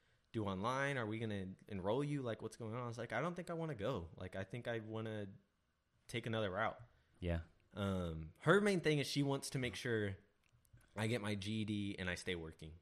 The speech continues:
Speaker 1: So,
Speaker 2: Yeah.
Speaker 1: I mean,
Speaker 2: Oh,
Speaker 1: I'm
Speaker 2: yeah.
Speaker 1: working, like, over forty hours a week and everything, still
Speaker 2: Yeah.
Speaker 1: w-, going hard. Like, it's not like I dropped out and I'm just sitting at home, like, on my iPad, like, "Oh, I'm just, I'm just designing
Speaker 2: Yeah,
Speaker 1: stuff." Hi.
Speaker 2: yeah, yeah. You're productive as fuck.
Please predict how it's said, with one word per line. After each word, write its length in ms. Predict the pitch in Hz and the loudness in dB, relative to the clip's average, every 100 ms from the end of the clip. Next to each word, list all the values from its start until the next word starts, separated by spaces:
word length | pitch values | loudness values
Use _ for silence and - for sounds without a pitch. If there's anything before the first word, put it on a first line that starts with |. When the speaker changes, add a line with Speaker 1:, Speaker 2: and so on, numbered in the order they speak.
| _ _ _ - | _ _ _ -6
Speaker 1:
So, 120 | 87 | -2
Speaker 2:
Yeah. 120 | 82 76 - - | -2 -4 -12 -2
Speaker 1:
I 80 | 110 | 2
mean, 140 | 120 | 4
Speaker 2:
Oh, 40 | |
Speaker 1:
I'm 40 | 120 | 4
Speaker 2:
yeah. 40 | |
Speaker 1:
working, 340 | 180 160 139 110 | 2 0 0 0
like, 180 | 98 - | 0 0
over 180 | 117 | -2
forty 280 | 113 123 117 | -2 0 2
hours 240 | 110 107 98 | 4 2 0
a 40 | |
week 200 | 95 95 | -4 -4
and 80 | 104 | -4
everything, 420 | 92 92 92 87 | -4 -4 -6 -6
still 220 | - 110 | -4 2
Speaker 2:
Yeah. 80 | 101 | 4
Speaker 1:
w-, 160 | 90 104 110 | 2 0 -2
going 180 | 107 | 0
hard. 240 | 95 101 87 | 2 0 0
Like, 140 | 87 | -4
it's 100 | - | -4
not 140 | 127 110 | -2 -2
like 140 | 110 | 0
I 80 | 107 | 0
dropped 320 | 107 101 - | 2 2 2
out 220 | 95 95 | 2 2
and 80 | 92 | -2
I'm 100 | 95 | -6
just 160 | 92 - | -6 -10
sitting 180 | - 87 | -10 -10
at 80 | - | -10
home, 280 | 95 92 | -8 -8
like, 100 | 90 87 - - - | -10 -16 -20 -20 -8
on 100 | 107 | -4
my 240 | 98 90 92 | -2 -2 -2
iPad, 300 | 98 87 98 | -4 -4 -4
like, 140 | 151 | 0
"Oh, 140 | 196 | 0
I'm 120 | 202 196 | 0 -2
just, 140 | 170 - - | -10 -14 -8
I'm 120 | 170 | -6
just 140 | 180 160 | -4 -4
designing 360 | 151 143 147 | -2 -2 0
Speaker 2:
Yeah, 220 | 101 92 87 | 4 6 6
Speaker 1:
stuff." 20 | 87 | 4
Hi. 140 | 92 | 2
Speaker 2:
yeah, 120 | 87 85 - | 2 0 -4
yeah. 140 | 90 92 | 2 2
You're 140 | 90 | 2
productive 440 | - 95 101 - | 6 8 8 6
as 120 | 87 - | -2 0
fuck. 280 | 92 87 | 2 2